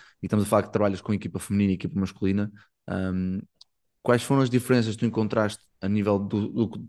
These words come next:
do que tu tens que preocupar mais no scouting e o que é que as pessoas procuram mais?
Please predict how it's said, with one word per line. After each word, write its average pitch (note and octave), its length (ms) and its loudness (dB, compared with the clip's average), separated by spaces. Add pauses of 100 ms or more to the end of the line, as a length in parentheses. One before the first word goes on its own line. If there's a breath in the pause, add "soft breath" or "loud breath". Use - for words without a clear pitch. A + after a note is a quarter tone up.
(160)
do A2 100 0
que A2 300 -2 (680)
tu A2 80 -2
tens A2 200 2
que - 140 -18 (420)
preocupar A2+ 320 2
mais G2 220 0
no G2+ 80 -6
scouting F#2+ 480 -4
e G2 80 -4
o G2 60 -6
que G#2+ 80 0
é F#2+ 40 -2
que G#2 120 -2
as G2 200 -4
pessoas - 180 -4
procuram G#2 380 2
mais? G2 320 -2